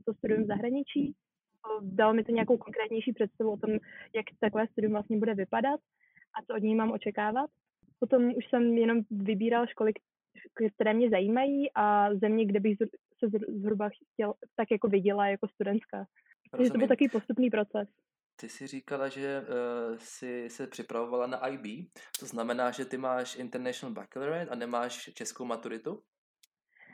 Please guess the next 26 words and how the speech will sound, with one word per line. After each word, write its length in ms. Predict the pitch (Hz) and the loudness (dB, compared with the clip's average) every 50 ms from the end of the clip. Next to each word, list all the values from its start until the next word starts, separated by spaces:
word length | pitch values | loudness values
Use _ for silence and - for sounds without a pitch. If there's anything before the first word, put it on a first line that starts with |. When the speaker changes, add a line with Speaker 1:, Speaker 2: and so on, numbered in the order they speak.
| - _ - | -14 _ -2
Speaker 1:
Ano, 180 | 254 240 226 196 | 0 2 2 2
já 180 | 196 202 208 | 2 2 2
mám, 260 | 226 277 320 320 320 320 - | 0 0 -2 -2 -4 -2 0
eh, 160 | 247 247 254 - | 0 0 0 0
International 560 | 240 226 285 277 277 277 277 - 320 311 285 | -2 0 2 2 2 0 -2 -2 -2 -2 0
Baccalaureate 580 | 247 226 220 - 220 208 208 208 226 277 - _ _ | 0 0 0 0 -2 0 0 0 -2 -4 -6 _ _
s 40 | - | -4
tím, 140 | 254 247 247 | -2 -2 -2
že 60 | 247 | 0
jsem 120 | - 269 | -2 -2
ho 80 | 277 277 | 0 2
dělala 260 | 254 262 254 262 262 | 2 2 2 2 2
na 100 | 269 269 | 2 0
gymnáziu 480 | 233 254 254 247 247 254 240 254 277 277 | 0 0 0 0 0 0 0 0 0 0
Nový 240 | 262 240 285 294 - - | 0 -2 -2 -4 -2 0
Port, 260 | 202 196 226 294 - - - _ - | 0 0 0 -2 -6 -8 -16 _ -4
eh, 140 | 226 220 220 - | -2 -2 -2 -2
což 100 | - 254 240 | -4 -4 -2
znamená, 360 | 247 240 240 240 240 240 247 | -2 -2 0 0 0 0 -2
že 80 | 254 247 | -2 -2
tam 140 | - 240 233 | -2 -2 -2
se 140 | - - 262 262 - - | 0 0 0 0 -2 -4
k 80 | - - | -4 -2
tomu 240 | 247 240 240 247 | 0 0 0 -2
skládá 440 | - _ _ - 240 233 233 226 233 | -4 _ _ 0 2 4 4 4 4
ještě, 460 | 233 240 226 - _ - 240 240 240 | 2 2 0 -2 _ -4 -4 -4 -4